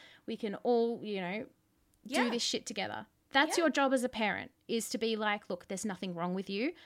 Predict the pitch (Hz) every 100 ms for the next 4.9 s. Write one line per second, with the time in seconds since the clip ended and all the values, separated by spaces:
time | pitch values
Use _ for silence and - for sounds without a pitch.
0 | _ - 233 240 214 208 - 202 196 180
1 | 185 - 208 190 262 311 269 214 208 311
2 | - - _ 208 196 175 170 262 254 240
3 | 214 214 202 - - - 220 202 202 508
4 | - 208 190 190 180 175 170 - -